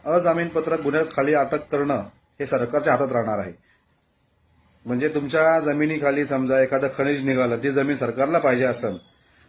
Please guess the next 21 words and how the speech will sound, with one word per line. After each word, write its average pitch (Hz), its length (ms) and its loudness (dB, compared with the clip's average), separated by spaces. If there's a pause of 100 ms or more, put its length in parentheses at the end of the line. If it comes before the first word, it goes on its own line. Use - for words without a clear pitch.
सरकार 160 320 0
ती 180 60 0
जमीन 165 240 0
कब्जा 165 300 2
करू 190 140 0
शकते 165 220 0
आणि 156 80 -2
त्याला 160 160 2
तुम्ही 170 160 0
विरोध 170 220 2
सुद्धा 175 220 0
करू 160 200 0
शकत 120 300 -2
नाही. 95 180 -8 (1500)
जनसुरक्षा 143 500 -2
कायदा 131 260 0
म्हणजे 151 240 -2
नक्की 127 260 -4
काय? 101 180 -8 (1700)
तर 135 40 -2
हा 170 540 2